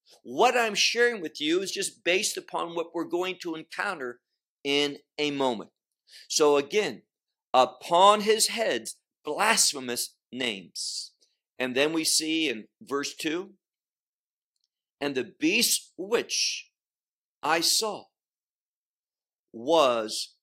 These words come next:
was likened to a leopard." Now, why is that important? Because I mentioned to you in Daniel chapter seven, there's Daniel's vision of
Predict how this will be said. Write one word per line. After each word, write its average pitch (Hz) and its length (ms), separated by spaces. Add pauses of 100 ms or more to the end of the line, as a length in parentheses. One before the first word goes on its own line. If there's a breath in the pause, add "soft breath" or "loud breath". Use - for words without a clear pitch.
(100)
was 127 340
likened 143 680 (140)
to 110 440 (560)
a 127 140
leopard." 120 600 (880 soft breath)
Now, 151 300
why 226 260
is 233 140
that 196 140
important? 196 480
Because 170 580
I 170 120
mentioned 185 440
to 139 100
you 107 200 (640)
in 127 320
Daniel 190 680
chapter 151 800 (260)
seven, - 400 (640 soft breath)
there's 139 360
Daniel's 160 640
vision 165 420
of 117 180